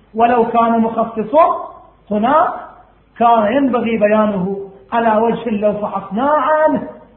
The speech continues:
عادة لوجدنا في مظانه، وإلا أيها الشارع فلا حجة فيه علينا. وهذا الكلام جار مو فقط في القرآن والسنة،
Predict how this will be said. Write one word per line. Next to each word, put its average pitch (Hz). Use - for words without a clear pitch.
عادة 233
لوجدنا 240
في 247
مظانه، 214
وإلا 233
أيها 214
الشارع 214
فلا 226
حجة 214
فيه 214
علينا. 175
وهذا 226
الكلام 220
جار 240
مو 233
فقط -
في -
القرآن 269
والسنة، 240